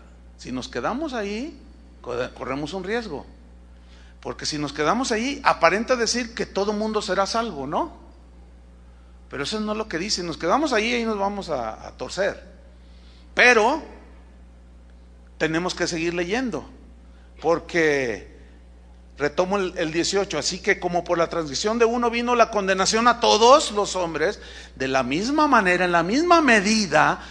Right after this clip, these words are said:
por la justicia o por la obra de Cristo, de uno, Cristo, vino a todos los hombres la justificación de la vida, o la salvación, si crees. La única condición es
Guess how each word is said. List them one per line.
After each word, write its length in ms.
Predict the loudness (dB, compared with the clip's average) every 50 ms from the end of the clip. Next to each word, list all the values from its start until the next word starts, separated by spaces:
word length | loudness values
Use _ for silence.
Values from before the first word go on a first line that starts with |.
| -18 -20 -12 -6
por 160 | -4 0 2
la 100 | 2 0
justicia 600 | 0 0 -6 -6 -4 -2 -2 -2 0 2 2 2
o 60 | 2
por 140 | 0 -2 0
la 80 | 2
obra 220 | 2 2 2 2 2
de 160 | 2 0 -2
Cristo, 840 | -2 -4 -2 -2 -2 -4 -4 -2 0 0 0 0 -2 -8 -14 -18 -18 -8
de 100 | -6 -4
uno, 460 | -4 -4 -4 -4 -4 -4 -4 -6 -8 -10
Cristo, 460 | -10 -8 -8 -8 -6 -4 -4 -4 -4 -6 -14 -20 -20 -20 -20 -20 -6 0
vino 280 | 4 4 6 8 8 6
a 220 | 6 6 2 2
todos 320 | 4 4 4 4 2 2
los 220 | 4 4 4 4 4
hombres 260 | 2 4 2 4 4
la 100 | 4 4
justificación 680 | 4 2 -6 -6 -8 -8 -8 -6 -6 -6 -4 -4 -6 -4
de 80 | -4 -2
la 140 | -2 -2
vida, 320 | -4 -4 -6 -6 -8 -10 -12 -16 -20 -20 -20 -20 -20 -20 -20 -18 -10
o 120 | -8 -4
la 100 | -4 -4
salvación, 800 | -2 -2 -2 0 2 0 0 0 2 2 4 4 4 2 -4 -8 -14 -20 -20 -20 -20 -20 -20 -20 -20 -20 -20 -20 -20 -20 -20
si 420 | -14 -12 -10 -10 -8 -8 -10 -10
crees. 760 | -10 -6 -4 -2 0 0 -2 -2 -6 -10 -12 -12 -12 -14 -14 -10
La 180 | -8 -6 -6 -6
única 800 | -6 -6 -6 -6 -6 -6 -8 -8 -10 -12 -12 -10 -10 -10 -10 -14 -18 -20 -20 -20 -20 -20 -20 -20 -20 -20 -20 -20 -20 -20 -20 -20 -20 -20 -20 -20 -20 -20 -20 -20 -20 -20 -20 -10
condición 600 | -6 -4 -4 -2 -2 -4 -4 -2 -2 0 0 0
es 340 | 0 -2 -2 -4 -8 -12 -18